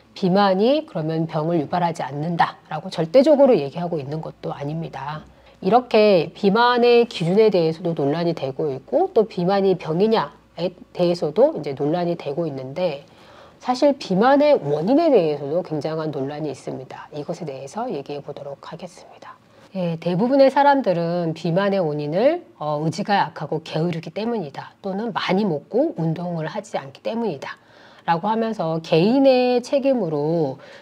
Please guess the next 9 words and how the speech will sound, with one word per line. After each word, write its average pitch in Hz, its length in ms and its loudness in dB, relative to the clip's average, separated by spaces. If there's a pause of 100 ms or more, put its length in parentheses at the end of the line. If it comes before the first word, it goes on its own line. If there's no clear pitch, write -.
돌리는 208 400 2
경우가 151 640 -6
아주 151 240 -8
많습니다. 143 840 -6 (320)
하지만 254 600 2
비만의 220 440 2
원인은 165 600 0
의지의 175 300 0
결핍도 202 680 -4